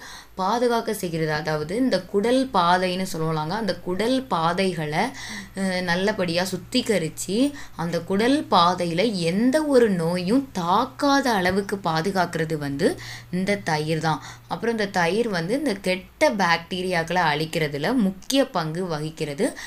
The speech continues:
இரத்த வெள்ளை அணுக்களோட அந்த எண்ணிக்கையை அதிகரிக்கிறதுலையும் தயிர் வந்து பெரும் பங்கு வகிக்கிறது. அதனால தினமும் உணவுல தயிர் எடுத்துக்கோங்க. இப்போ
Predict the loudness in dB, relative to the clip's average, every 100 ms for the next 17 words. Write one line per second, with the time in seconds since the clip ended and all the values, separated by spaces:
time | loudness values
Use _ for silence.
0 | -14 -12 -6 -6 -6 -4 0 2 2 2
1 | 4 4 2 0 2 2 4 4 2 2
2 | 0 2 2 2 2 4 4 4 2 0
3 | 0 0 -2 -2 -4 0 -2 -2 -2 0
4 | 2 2 0 -2 0 0 -2 -16 -16 -10
5 | -2 2 4 2 2 2 2 0 2 0
6 | -2 -4 -4 -4 -4 -4 -2 -2 0 0
7 | 0 -4 -18 -12 -6 -2 0 0 0 0
8 | 2 0 2 2 2 2 0 -2 -2 -2
9 | 0 2 2 0 -2 -6 -6 -6 -4 -2
10 | -4 -4 -18 -20 -20 -14 -6